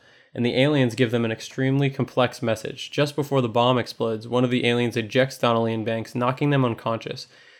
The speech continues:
Donnelly discovers that the symbol for time is present through the message, and the writing occupies exactly one-twelfth of the fr-, three D space in which it is projected. Banks suggests that the full message is split among the twelve craft,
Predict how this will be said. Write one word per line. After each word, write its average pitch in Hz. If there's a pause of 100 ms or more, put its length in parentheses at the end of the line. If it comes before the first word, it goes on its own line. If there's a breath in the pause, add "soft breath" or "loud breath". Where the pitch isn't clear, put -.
(120 soft breath)
Donnelly 165
discovers 131
that 113
the 120
symbol 139
for 143
time 120
is 107
present 117
through 127
the 131
message, 113 (520 soft breath)
and 110
the 113
writing 131
occupies 117
exactly 113
one-twelfth 123
of 120
the 110
fr-, -
three 131
D 131
space 110 (340 soft breath)
in 123
which 120
it 120
is 107
projected. 113 (100)
Banks 139
suggests 120
that 113
the 113
full 139
message 120
is 110
split 135
among 123
the 113
twelve 123
craft, 113